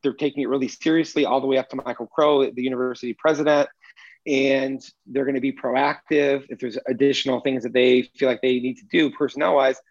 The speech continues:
I could see them doing it. And so I'm not ruling out that those things could have an impact,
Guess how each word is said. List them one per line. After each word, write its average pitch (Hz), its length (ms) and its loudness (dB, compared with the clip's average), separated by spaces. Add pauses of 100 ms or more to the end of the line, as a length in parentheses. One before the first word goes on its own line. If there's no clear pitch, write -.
(340)
I 143 100 -2
could 131 160 -8
see 147 80 -4
them 135 140 -4
doing 160 300 -2
it. 165 200 0 (400)
And 143 160 -2
so 147 280 0
I'm 143 100 0
not 156 220 0
ruling 151 300 -2
out 165 240 0
that 131 120 -6
those 131 300 -4
things 135 280 -10
could 143 200 -4
have 135 140 0
an 131 80 -4
impact, 123 580 -4